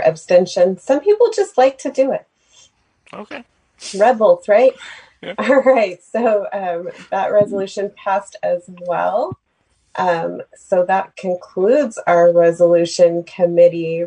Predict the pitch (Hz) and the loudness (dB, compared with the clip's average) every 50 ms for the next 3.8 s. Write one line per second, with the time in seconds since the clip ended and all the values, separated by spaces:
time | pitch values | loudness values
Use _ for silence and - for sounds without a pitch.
0 | 170 - 165 165 160 _ _ _ _ - - 180 165 165 185 214 226 - - _ | -4 -2 -2 -2 -2 _ _ _ _ -6 -2 -2 0 2 0 0 -2 -4 -10 _
1 | _ - 180 175 175 - 175 170 165 170 170 - 180 175 175 - - - 175 170 | _ -2 -2 0 0 -2 -4 -4 -4 -4 -4 0 0 0 0 0 0 0 0 0
2 | 170 _ - - - 185 175 170 165 165 165 165 170 _ _ _ _ _ 226 _ | -2 _ -20 -14 -10 -8 -6 -4 -4 -4 -4 -4 -6 _ _ _ _ _ -20 _
3 | _ - - - 175 165 165 170 165 - 175 165 - 170 175 | _ -6 -2 -2 -2 -2 -2 -6 -6 -4 -4 -2 0 0 -2